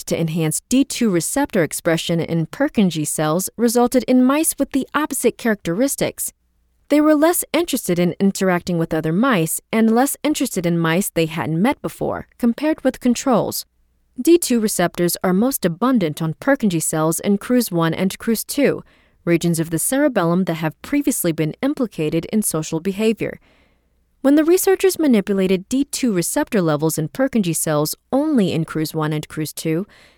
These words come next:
it produced the same effects on social behavior as altering D two levels in the cerebellum as a whole.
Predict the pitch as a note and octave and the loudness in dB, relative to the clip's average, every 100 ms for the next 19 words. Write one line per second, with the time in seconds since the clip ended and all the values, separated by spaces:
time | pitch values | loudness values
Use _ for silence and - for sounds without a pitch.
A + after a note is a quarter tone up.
0 | - B3 C4 C#4 C#4 - A#3 B3+ - F4 | -2 0 2 2 2 0 0 2 2 2
1 | E4 - E3+ - - - F3+ - F3 E3+ | 0 2 -2 -2 -6 -2 -2 -2 -2 -2
2 | E3 E3 C4+ D4 F#3 D#3 - G#3+ - - | -4 -4 -2 0 0 0 2 0 0 0
3 | D4 - E4+ D#4 A#3 A3+ - A#3+ B3+ C#4 | -2 0 -2 0 -2 -2 -2 -2 0 0
4 | F3 D#3+ - A3 A3+ F#3 D#3+ D#3 C#4 C4 | 0 -2 0 -2 0 0 0 0 0 0
5 | E3+ A2 D#3 D3 - C#4 E3 G2 | 0 -2 -2 -4 -4 -2 0 -4